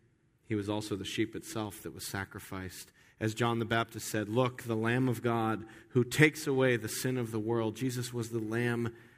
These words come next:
who was sacrificed for our sins. And so Jesus came because there was a dirty job to be done. Someone had to do it. And frankly,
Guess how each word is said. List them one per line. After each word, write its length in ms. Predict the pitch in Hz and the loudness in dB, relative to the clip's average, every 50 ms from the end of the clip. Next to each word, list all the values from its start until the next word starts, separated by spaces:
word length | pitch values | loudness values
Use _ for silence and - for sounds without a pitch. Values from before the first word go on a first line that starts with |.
| - _ - | -20 _ -2
who 120 | 135 123 | 0 0
was 180 | 120 117 - - | 0 0 -2 -2
sacrificed 720 | 123 120 120 - - 117 113 - - 113 110 110 - - | -2 -2 -2 -2 -2 -4 -4 -2 -2 -4 -4 -4 -6 -8
for 160 | - 117 110 | -8 -6 -6
our 100 | 107 107 | -4 -4
sins. 640 | 107 - - - 113 113 107 104 107 110 - - - _ _ _ _ _ _ _ _ _ _ _ _ _ _ _ _ | -6 -6 -6 -4 -2 -2 -4 -4 -8 -12 -14 -16 -18 _ _ _ _ _ _ _ _ _ _ _ _ _ _ _ _
And 100 | - 123 | -2 2
so 120 | - 139 135 | 4 4 4
Jesus 640 | 127 117 135 143 151 156 160 151 156 135 123 - - | 4 6 8 10 10 10 8 6 4 0 -2 -4 -6
came 720 | - - - 147 143 143 139 135 131 131 123 123 120 - - - - _ _ _ _ _ _ _ - | -4 0 2 4 4 6 4 4 4 2 2 0 -2 -4 -8 -16 -20 _ _ _ _ _ _ _ -4
because 280 | 127 - 131 127 120 | 0 2 2 2 4
there 120 | 120 131 127 | 4 4 4
was 140 | 123 117 123 | 4 4 2
a 60 | 120 | 4
dirty 340 | 113 131 135 143 139 139 131 | 6 6 6 6 6 4 2
job 420 | 123 131 131 127 131 131 127 120 | 2 4 4 4 4 4 0 0
to 60 | 117 | 2
be 140 | 113 113 113 | 4 4 4
done. 440 | 104 110 110 107 107 110 113 120 - - - - - _ | 4 2 0 0 2 0 0 -2 -4 -8 -16 -20 -20 _
Someone 480 | - - - - 139 135 135 139 135 127 | -8 -2 0 2 4 4 6 4 4 4
had 280 | 120 123 120 123 120 120 | 6 4 4 4 2 0
to 80 | 117 | 0
do 220 | 110 117 113 113 123 | 2 4 4 4 4
it. 100 | 131 120 | 2 2
And 160 | 120 113 107 | 0 -2 0
frankly, 540 | - 123 120 123 120 123 131 123 127 123 | 2 2 2 2 2 0 0 0 0 0